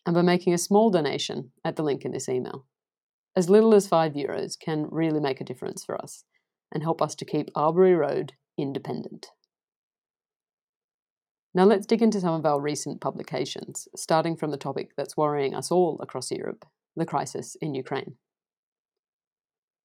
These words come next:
Read Katrin's latest article on the crisis.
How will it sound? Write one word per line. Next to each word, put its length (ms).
Read 200
Katrin's 480
latest 360
article 480
on 120
the 80
crisis. 600